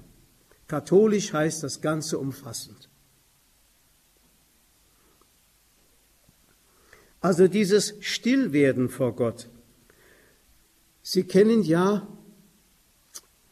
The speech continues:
die Karfreitagsliturgie, wo die großen Fürbitten gesungen werden. Und, ähm, dann heißt es doch, doch immer,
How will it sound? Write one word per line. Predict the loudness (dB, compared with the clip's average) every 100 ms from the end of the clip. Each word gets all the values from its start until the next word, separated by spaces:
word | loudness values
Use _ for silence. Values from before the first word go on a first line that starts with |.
| _ _ _ _ _ _ -6
die | -2 0 0 0 -2 -6 -16 -20 -20 -20 _ _ -8
Karfreitagsliturgie, | -8 -6 -4 -4 -2 -4 -2 -4 0 0 2 -2 -2 -4 -10 -20 -20 _
wo | -4
die | -4
großen | -2 -2 -2 -4 -6
Fürbitten | -4 -2 -2 -2 -4 -6
gesungen | -4 -2 -2 -2
werden. | -2 -4 -4 -8 -10 -16 -20 _ _ _ _ -20 -20 _ _ -2
Und, | 2 4 4 2 -2 0
ähm, | 2 4 2 -2 -10 -20 -20 _ _ _ _ _ _
dann | -6 -4
heißt | -2 -2 -2
es | -4
doch, | -4 -6 -8
doch | -8 -4
immer, | -2 0 -2 -4